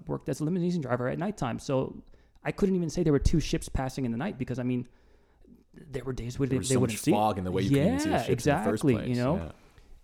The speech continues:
Speaker 1: And so, you know, um, at one point my dad just got tired of it. Like, "You need to stop doing this for your family, focus on your family." And,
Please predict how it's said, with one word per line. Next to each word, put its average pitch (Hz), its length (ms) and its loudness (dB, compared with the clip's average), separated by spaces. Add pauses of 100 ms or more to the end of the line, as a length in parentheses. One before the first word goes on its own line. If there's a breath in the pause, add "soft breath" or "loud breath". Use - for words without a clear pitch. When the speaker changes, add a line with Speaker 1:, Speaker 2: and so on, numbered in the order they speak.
Speaker 1:
And 156 140 0
so, 139 560 2
you 147 100 -2
know, 127 340 -2
um, 131 420 -6 (420)
at 127 120 -6
one 135 140 -2
point 139 220 -4
my 131 100 -2
dad 127 220 -6
just - 160 -8
got 123 120 -8
tired 214 220 -8
of 170 80 -4
it. 117 60 -2
Like, 120 120 -10
"You 135 80 -6
need 135 120 -4
to 131 80 -10
stop - 320 -8
doing 131 180 -4
this 123 140 -6
for - 80 -8
your 120 80 -6
family, 143 260 -6
focus 123 340 -8
on 131 80 -6
your 127 80 -6
family." 143 440 -8
And, 127 360 -8